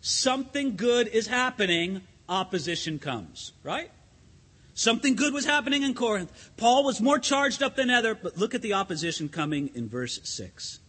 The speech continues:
"But when they opposed him and blasphemed, he shook his garments and said to them, 'Your blood be upon your own heads. I am clean. From now on, I'll go to the Gentiles.' And he departed from there and entered the house of a certain man named Justus,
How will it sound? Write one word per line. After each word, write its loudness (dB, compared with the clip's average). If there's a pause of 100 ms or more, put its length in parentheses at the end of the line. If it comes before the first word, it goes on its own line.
(640)
"But -2
when 6
they 4
opposed 2
him 0
and -2
blasphemed, -2
he -6
shook -2
his -2
garments 0
and -6
said 0
to -2
them, -2 (420)
'Your 4
blood 2
be 2
upon 0
your 2
own 0
heads. 0 (100)
I 4
am 4
clean. 2 (460)
From 4
now 4
on, 4
I'll 6
go 4
to 4
the 0
Gentiles.' 0 (220)
And 2
he 0
departed -2
from -2
there 2
and -2
entered -2
the -2
house -2
of -4
a -6
certain -2
man 0
named -2
Justus, -4